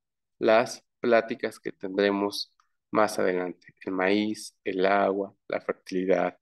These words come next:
el sol, todo lo que rodea este esquema ritual,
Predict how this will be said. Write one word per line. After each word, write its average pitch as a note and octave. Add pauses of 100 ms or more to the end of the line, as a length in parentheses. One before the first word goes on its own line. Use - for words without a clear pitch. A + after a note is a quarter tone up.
(100)
el -
sol, B2 (340)
todo B2+
lo G2+
que G#2
rodea G#2+ (340)
este A2+
esquema G#2+ (480)
ritual, B2